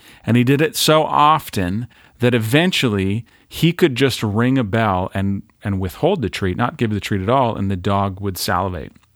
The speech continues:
Because it was a, a reward that helped to, uh, create that response.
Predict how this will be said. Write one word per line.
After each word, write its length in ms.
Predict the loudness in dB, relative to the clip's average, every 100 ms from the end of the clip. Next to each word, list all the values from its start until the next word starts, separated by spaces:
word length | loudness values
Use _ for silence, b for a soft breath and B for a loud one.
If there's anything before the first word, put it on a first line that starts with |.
| _ _ _ _ _ -10 -4 0
Because 280 | 0 2
it 100 | 0
was 220 | 0 0 -2
a, 320 | -2 -2 -4 B B B
a 140 | 0 0
reward 920 | 0 0 2 2 2 2 -2 -4 -10 b b
that 160 | -4
helped 580 | -2 -2 0 -2 -4 -16 -18 b b
to, 480 | -2 0 2 0 -2
uh, 160 | -4 -6
create 840 | -4 -4 -2 0 0 0 -4 -8 -16 b b -8
that 340 | 0 2 0 -2
response. 800 | -4 -2 -2 0 -2 -4 -10